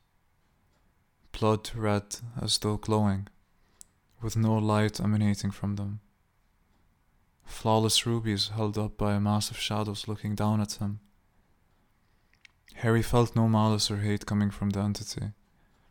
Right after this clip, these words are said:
yet he was afraid nonetheless. It didn't seem to want anything from him. His breathing was getting quicker.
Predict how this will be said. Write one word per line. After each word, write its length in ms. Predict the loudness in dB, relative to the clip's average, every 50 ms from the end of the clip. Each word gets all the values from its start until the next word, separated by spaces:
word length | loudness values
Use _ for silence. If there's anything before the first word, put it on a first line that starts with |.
| _ _ _ _ -6
yet 180 | -4 -4 -2
he 120 | -2 -2 0
was 180 | 0 2 2
afraid 440 | 0 0 0 4 4 6 6 4 4
nonetheless. 640 | 0 0 0 -2 -2 -2 -2 -2 -2 -2 -4 -4 -6 -10 -18 _ _ _ _ _ _ _ _ _ _ _ _ _ _ _ _ _ _ _ _ _ _ _ _ _ _ -20 _ _ -20 -20 -20 _ _ _ _ _ -8
It 120 | -6 -2
didn't 220 | 0 2 4 4 6
seem 260 | 6 6 6 6 4
to 120 | 4 2 2
want 400 | 4 4 4 4 2 0 -2 -4 -2
anything 320 | 0 0 0 0 -2 -4
from 220 | -4 -4 -4 -4 -4
him. 260 | -4 -4 -6 -6 -8 -12 _ _ _ _ _ _ _ _ _ _ _ _ _ _ _ _ _ _ _ _ _ _ -10
His 180 | -8 -6 -6
breathing 400 | -2 2 2 2 4 4 2 2
was 140 | 2 0 0
getting 280 | -2 -2 -2 -2 -2 -4
quicker. 440 | -2 -4 -4 -4 -4 -6 -6 -6